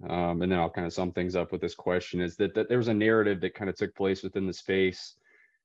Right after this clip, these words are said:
uh, pretty regularly that, uh, this sort of notion of digital transformation and kind of shift to more modern technologies getting pulled forward by several years, um, in twenty twenty and twenty twenty-one. Um,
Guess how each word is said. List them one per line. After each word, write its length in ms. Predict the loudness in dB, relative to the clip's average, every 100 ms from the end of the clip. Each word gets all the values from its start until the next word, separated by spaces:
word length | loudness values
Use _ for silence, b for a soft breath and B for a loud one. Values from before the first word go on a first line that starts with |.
| _ -4
uh, 140 | -2
pretty 220 | 2 2
regularly 600 | 6 6 6 2 2 2 2
that, 340 | 0 -2 -2
uh, 160 | -2 0
this 180 | -2 -2
sort 160 | -2
of 100 | 0
notion 600 | 0 2 0 -2 -4 -4 -2
of 520 | 0 0 0 -4 -2
digital 360 | -2 2 0
transformation 1080 | -2 -2 -4 -4 -4 0 0 0 -2 -2 -2 -8 _ _ _
and 100 | -12
kind 180 | -4 -2
of 60 | -2
shift 380 | 0 0 0 -2
to 80 |
more 220 | -2 -2 0
modern 360 | 2 4 2
technologies 680 | -2 -4 -2 0 0 -2 -4
getting 240 | -2 -2 -2
pulled 260 | -2 -4
forward 300 | -2 0 0
by 120 | 0 -4
several 420 | -2 -4 -4 -4
years, 560 | 0 0 0 -2 -8 -20 b b b _
um, 400 | -2 0 0 0
in 120 | 0
twenty 280 | 0 0 0
twenty 300 | -2 -2 -2
and 100 | -2
twenty 220 | -4 -4
twenty-one. 720 | -4 -4 -4 -2 -2 -2 -4 -8 _ _ _ _ _ _
Um, 540 | -6 -2 0 -2 -4